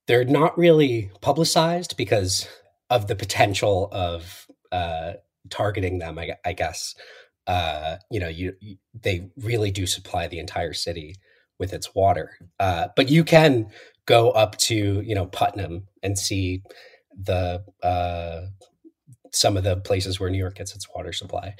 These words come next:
The original Croton supply is, it, it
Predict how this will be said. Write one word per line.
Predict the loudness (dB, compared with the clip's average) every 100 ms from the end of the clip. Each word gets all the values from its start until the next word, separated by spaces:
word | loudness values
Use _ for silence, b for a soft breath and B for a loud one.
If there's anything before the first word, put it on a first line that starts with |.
| B B B
The | 0 6
original | 8 8 6 6 -4
Croton | 6 8 8 4
supply | 0 0 4 4 4 4
is, | 0 -2 -4 -4
it, | -6 -8 -6
it | -8